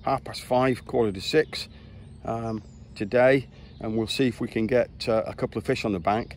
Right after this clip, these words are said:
I'm chasing an elusive twenty here as well. Um, I've had lots of doubles and high doubles out of here, but, um, I've never had a twenty. I think the seventeen is about the best I've had out of here. So, um, and, and that might be going back.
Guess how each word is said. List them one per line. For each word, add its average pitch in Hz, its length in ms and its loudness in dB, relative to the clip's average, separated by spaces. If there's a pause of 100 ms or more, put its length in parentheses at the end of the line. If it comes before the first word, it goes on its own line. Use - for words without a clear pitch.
I'm 123 80 -4
chasing 147 500 4
an 131 120 6
elusive 139 420 4
twenty 135 360 2
here 151 240 4
as 113 120 2
well. 127 380 6
Um, 110 340 -2
I've 117 140 -6
had 151 360 2 (1300)
lots - 280 2
of 120 120 -2
doubles 147 460 6 (220)
and 117 240 -2
high 147 260 6
doubles 104 380 4
out 101 180 2
of 90 100 -10
here, 101 360 0
but, - 320 0
um, 120 260 0 (380)
I've 107 100 -2
never 135 240 0
had 123 340 0
a 110 180 0
twenty. 110 640 0 (120)
I - 40 -12
think 147 240 -2
the - 60 -12
seventeen 135 800 2
is 101 120 2
about 104 260 0
the 95 80 -12
best - 320 -2 (240)
I've 95 100 -8
had 117 180 -2
out 110 180 0
of 92 60 -6
here. 95 200 -4
So, 110 420 2
um, 110 200 2 (440)
and, - 140 -4
and 110 160 -4
that - 100 -4
might 104 220 -4
be 107 80 -6
going 104 260 0
back. 110 340 0